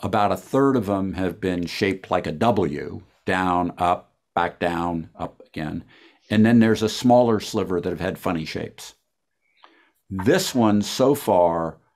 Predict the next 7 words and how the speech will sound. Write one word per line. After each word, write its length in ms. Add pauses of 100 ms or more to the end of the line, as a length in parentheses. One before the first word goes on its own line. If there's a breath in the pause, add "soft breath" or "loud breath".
(300)
looks 640
almost 540
perfectly 920 (260)
like 180
a 60
V-shaped 640 (400)
correction. 520